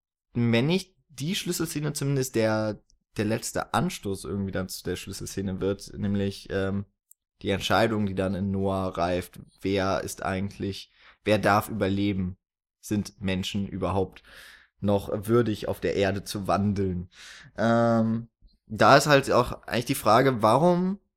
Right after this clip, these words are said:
oder wer entscheidet eigentlich, wer noch das, ja, wer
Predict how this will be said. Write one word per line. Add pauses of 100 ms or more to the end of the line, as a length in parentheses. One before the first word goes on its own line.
(880)
oder
wer
entscheidet
eigentlich,
wer
noch (260)
das, (160)
ja,
wer